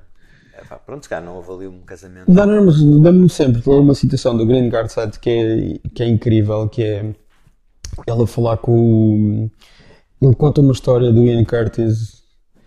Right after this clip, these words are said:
Speaker 2: que ele e o Ian Curtis estavam a falar e, tipo, não sabiam o que fazer à vida deles, porque a música que eles faziam era muito deprimente e aquilo tava, tava, tipo, a t-, tomar conta deles,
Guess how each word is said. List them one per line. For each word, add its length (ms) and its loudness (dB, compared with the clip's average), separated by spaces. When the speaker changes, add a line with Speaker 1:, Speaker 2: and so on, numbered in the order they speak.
Speaker 2:
que 120 -4
ele 140 4
e 40 4
o 100 4
Ian 200 2
Curtis 680 -4
estavam 260 -2
a 40 -6
falar 420 -4
e, 100 -4
tipo, 260 -4
não 80 -8
sabiam 300 -8
o 60 -8
que 60 -16
fazer 260 -8
à 80 -4
vida 240 -8
deles, 220 -6
porque 140 -14
a 40 -4
música 240 -6
que 80 -14
eles 100 -8
faziam 240 -10
era 100 -10
muito 180 -4
deprimente 580 -8
e 40 -6
aquilo 180 -10
tava, 340 -8
tava, 220 -6
tipo, 280 -10
a 40 -8
t-, 120 -18
tomar 220 -8
conta 340 -8
deles, 360 -6